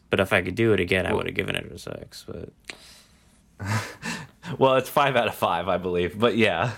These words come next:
Speaker 1: Oh, yeah,
Speaker 2: Um,
Speaker 1: right. I meant five out of six. I'm sorry.
Speaker 2: Yes, yes, yes, absolutely. Um,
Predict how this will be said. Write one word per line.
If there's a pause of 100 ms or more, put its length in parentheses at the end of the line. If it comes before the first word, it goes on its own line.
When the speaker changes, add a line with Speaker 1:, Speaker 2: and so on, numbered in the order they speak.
Speaker 1:
Oh,
yeah,
Speaker 2:
Um,
Speaker 1:
right. (220)
I
meant
five
out
of
six. (240)
I'm
sorry. (920)
Speaker 2:
Yes,
yes,
yes,
absolutely. (640)
Um,